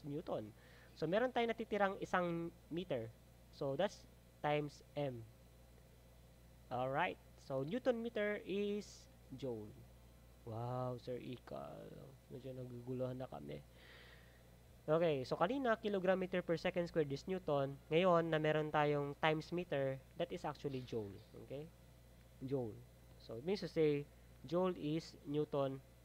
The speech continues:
meter. Okay? K E can never, never be negative. Mm. <laughs> Bakit K is never be negative?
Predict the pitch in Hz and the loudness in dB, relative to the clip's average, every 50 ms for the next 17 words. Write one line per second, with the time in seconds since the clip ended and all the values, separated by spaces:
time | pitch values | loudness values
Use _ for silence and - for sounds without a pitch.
0 | - - - - 123 113 104 - 107 113 110 - - - - - - - - - | -20 -20 -16 -10 -8 -8 -6 -4 -6 -6 -6 -8 -14 -20 -20 -20 -20 -20 -20 -20
1 | - - - - - - - - - - - - - - - - - - - - | -20 -20 -20 -20 -20 -20 -20 -20 -20 -20 -20 -20 -18 -18 -18 -18 -20 -20 -20 -20
2 | - - - - - - - - - - - - - - - - - - - 143 | -20 -20 -20 -20 -20 -20 -20 -20 -20 -20 -20 -20 -20 -20 -20 -20 -14 -8 -6 -6
3 | 147 147 - - - - - - - - - - - - - - - - - - | -6 -6 -10 -18 -20 -20 -20 -20 -20 -20 -20 -20 -20 -20 -20 -20 -20 -20 -20 -20
4 | - - _ - - - - - - - - - - - - - 185 185 185 180 | -20 -20 _ -20 -20 -20 -20 -20 -20 -20 -20 -20 -18 -8 -4 -2 0 0 4 6
5 | 175 156 151 156 156 143 151 151 143 - - 147 143 147 139 135 143 131 131 139 | 6 6 8 6 6 6 6 4 4 2 2 2 2 2 4 2 0 0 0 0
6 | 135 135 135 131 127 131 127 - 131 127 127 127 127 127 - - 147 175 170 165 | 0 2 2 2 2 0 -2 0 0 0 0 -2 -4 -6 -8 -8 -6 -6 -4 -4
7 | 160 156 156 156 151 151 151 151 151 151 151 151 151 151 151 151 151 151 151 156 | -4 -2 -2 -2 -2 -4 -4 -4 -4 -4 -4 -4 -4 -4 -4 -4 -4 -4 -4 -2
8 | 131 170 147 127 113 107 - - - - - - - - - - - - - - | -2 -2 -2 -4 -6 -10 -16 -20 -20 -20 -20 -20 -20 -20 -20 -20 -20 -20 -20 -20
9 | - - - - - - - - - - - - - - - 131 135 139 156 147 | -20 -20 -20 -20 -20 -20 -20 -20 -20 -20 -20 -20 -20 -8 -4 -4 -2 0 -2 -2
10 | - - - - - - - - - - - - 151 143 139 135 131 123 - - | -4 -8 -18 -20 -20 -20 -20 -20 -20 -14 -4 0 0 0 0 -2 -4 -8 -6 -4
11 | 143 135 131 123 131 127 123 131 123 123 120 120 117 120 113 - 113 113 120 | -4 -4 -2 -2 -4 -4 -4 -4 -6 -4 -6 -6 -6 -8 -10 -8 -10 -10 -10